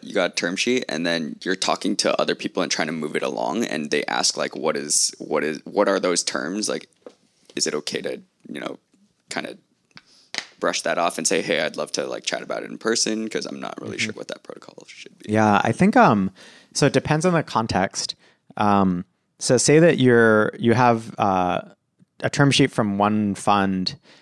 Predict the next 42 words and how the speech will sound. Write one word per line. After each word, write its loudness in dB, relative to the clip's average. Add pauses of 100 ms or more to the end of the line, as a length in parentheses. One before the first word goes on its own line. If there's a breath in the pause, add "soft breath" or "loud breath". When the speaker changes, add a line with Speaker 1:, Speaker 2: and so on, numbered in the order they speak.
(140 soft breath)
Speaker 2:
and 0
you're 6
discussing 0
terms -4
with -4
another -2
fund. -4 (560 soft breath)
Um, -2
you 0
can 2
give 4
them, 2
uh, 2
either 2
directional 2
input -4
or -4
just -4
say, -4
"Look, -4
like, -4
you're -4
way 0
off," -4
if -10
they -2
are. -2
So -4
for -6
example, -4
say 0
somebody 0 (400 soft breath)
gave 0
you 0
five 2
on -2
twenty -2 (340)
as -6
a 0
term -4
sheet 0
and, -4